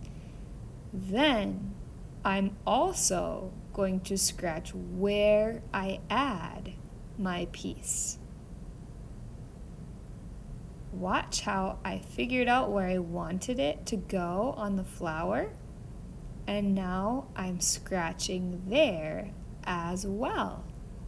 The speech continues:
Now I'm ready to take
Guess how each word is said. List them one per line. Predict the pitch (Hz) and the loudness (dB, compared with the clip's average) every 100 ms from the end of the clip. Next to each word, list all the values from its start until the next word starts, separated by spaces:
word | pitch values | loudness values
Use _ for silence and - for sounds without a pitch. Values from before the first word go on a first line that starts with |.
| - - - - - - - - - - - - - - - - - - - - - - - - - - - - - - - | -8 -10 -10 -10 -10 -10 -10 -10 -10 -10 -10 -10 -10 -10 -10 -10 -10 -10 -10 -10 -10 -10 -10 -10 -10 -10 -10 -10 -10 -8 -2
Now | 202 240 339 214 190 196 220 | 2 6 6 4 2 0 -2
I'm | - 214 226 | -2 0 2
ready | 233 220 226 220 | 4 4 2 0
to | - | -2
take | 185 - 185 185 | -4 -2 -2 -2